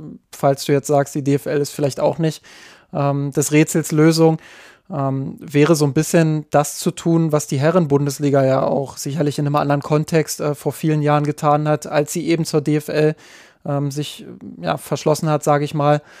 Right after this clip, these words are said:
ähm, dass sie einfach eigenständig versuchen, Strukturen zu bilden. Siehst du, siehst du darin vielleicht einen Lösungsweg, um aus diesem,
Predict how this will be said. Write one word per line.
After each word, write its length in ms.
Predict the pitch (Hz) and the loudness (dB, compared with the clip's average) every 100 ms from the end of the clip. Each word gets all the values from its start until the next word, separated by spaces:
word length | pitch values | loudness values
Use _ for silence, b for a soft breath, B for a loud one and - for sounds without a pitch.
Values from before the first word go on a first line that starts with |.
| B B - | B B -10
ähm, 360 | 143 139 139 139 | -4 -4 -4 -4
dass 140 | - 131 | -4 0
sie 100 | 147 | 0
einfach 220 | 139 151 | 2 0
eigenständig 680 | 143 156 175 - 151 143 - | 2 0 0 2 2 2 0
versuchen, 440 | 147 131 139 139 | 0 0 -2 -4
Strukturen 500 | - 143 - 143 139 | -6 -8 -4 -2 -2
zu 160 | - 131 | -2 -4
bilden. 260 | 131 - | -4 -4
Siehst 300 | 131 135 - | -6 -6 -2
du, 300 | 156 143 139 | 2 2 2
siehst 200 | 143 - | -2 -6
du 60 | 143 | -2
darin 320 | 143 147 175 | 4 4 4
vielleicht 460 | - 165 147 139 151 | 0 2 2 2 0
einen 100 | 143 | 4
Lösungsweg, 640 | 147 143 143 - 143 135 | 4 2 -4 0 0 0
um 380 | 151 139 135 147 | -4 -4 -4 -4
aus 240 | 151 139 | -4 -4
diesem, 340 | - 135 139 | -4 -2 -2